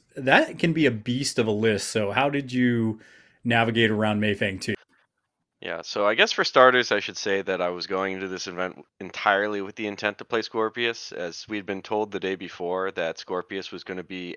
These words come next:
Speaker 2: as good, if not a better, or an equivalent prize to what first place was for the Masters. And so I'm like, "All right, screw it. If I'm gonna win any prizes, it's gotta be the Scorpius." You know, you go for the big,
Speaker 1: So
Speaker 2: you go
Speaker 1: you're,
Speaker 2: for the
Speaker 1: you're
Speaker 2: gold.
Speaker 1: playing a different master each round.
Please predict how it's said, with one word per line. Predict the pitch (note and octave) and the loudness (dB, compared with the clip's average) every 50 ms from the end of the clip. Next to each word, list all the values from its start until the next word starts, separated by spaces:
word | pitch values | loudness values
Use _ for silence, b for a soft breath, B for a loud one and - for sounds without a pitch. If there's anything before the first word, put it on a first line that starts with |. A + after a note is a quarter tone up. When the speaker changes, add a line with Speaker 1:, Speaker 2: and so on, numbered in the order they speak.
| - F2 | -6 -2
Speaker 2:
as | F2+ F#2 F#2 F2+ - | 0 0 0 -2 -4
good, | - - F#2+ F#2 F#2 F#2+ F#2 G2+ - | -8 -6 -2 -2 -2 -2 -2 -6 -8
if | - F2+ - - | -8 -10 -10 -8
not | F#2 F2+ F2+ F#2 - - | -6 -4 -4 -4 -4 -6
a | D#2+ | -8
better, | - F2 E2+ F2 F2+ F2+ - - - - | -6 -6 -4 -4 -4 -6 -8 -12 -18 -18
or | - - - _ _ | -18 -18 -18 _ _
an | - G#2 | -8 -6
equivalent | G#2 - - A2 G#2 G#2 G#2+ G2 - - | -6 -4 -2 -4 -2 -2 -4 -4 -6 -2
prize | - F#2+ F2 E2+ F2 F2+ E2+ - | 0 0 2 2 0 -2 -4 -8
to | - F#2+ | -10 -6
what | F2 F2+ E2+ - | -4 -4 -6 -4
first | - F#2 F2 - - | -8 -8 -8 -6 -4
place | - G2 F#2+ - | -4 -4 -4 -2
was | G2+ F#2+ F#2 | -2 -4 -4
for | - - F2 | -4 -8 -12
the | E2+ | -8
Masters. | E2 E2+ F2 F#2 - - C3+ C3 C3 - - B B B B B B B B - | -6 -4 -4 -4 -4 -4 -6 -6 -6 -6 -10 B B B B B B B B -16
And | F#2 | -6
so | - G2+ G2 | -2 -2 0
I'm | F#2+ | 0
like, | F#2+ F#2+ F#2 - | 0 -2 2 6
"All | A#2 A2 | 6 6
right, | F#2 E2+ - | 6 6 2
screw | - - F#2 E2+ | -4 -8 -8 -8
it. | D#2+ | -8
If | D#2+ - | -8 -10
I'm | G2 G2 | -6 -2
gonna | B2 E3 E3+ | 0 2 4
win | D#3 C3 | 6 6
any | B2 A#2+ B2 A2 | 6 6 4 2
prizes, | - A2+ G#2 G2 F#2+ F#2 F#2 F2+ E2 | 4 4 4 4 4 2 0 -6 -10
it's | D#2 - | -12 -6
gotta | - F2 E2 E2 | -4 -4 -4 -4
be | - D#2+ | -6 -10
the | D2 - | -14 -16
Scorpius." | - - C#2 - - - - - - - - | -16 -16 -16 -16 -18 -20 -20 -20 -18 -18 -14
You | D#2+ | -12
know, | E2+ E2+ | -12 -12
you | E2 E2 E2+ | -10 -6 -4
go | G2+ G2 | -4 -4
for | - - | -4 -6
the | F#2 E2+ | -12 -10
big, | - F#2 D#2+ b b b b _ | -10 -10 -10 b b b b _
Speaker 1:
So | - B2 | 0 4
Speaker 2:
you | B2 B2+ | 6 6
go | E3 | 8
Speaker 1:
you're, | D#3+ | 6
Speaker 2:
for | C#3 G#2+ | 4 2
the | G#2 - | 2 2
Speaker 1:
you're | D3+ D#3+ | 4 4
Speaker 2:
gold. | E3 - | 6 8
Speaker 1:
playing | D#3+ C#3 C3+ B2+ A#2+ | 8 8 8 8 6
a | A2 G#2 | 6 6
different | G#2 C3 B2 C3 B2+ A#2 | 6 6 6 6 2 2
master | A#2 A#2 A2+ G#2+ G#2+ - A2 G#2+ | 4 4 4 4 2 0 0 0
each | G#2 - G#2+ | 0 -2 -4
round. | G#2 F#2 F2 F2 F#2 - | -6 -6 -8 -10 -10 -12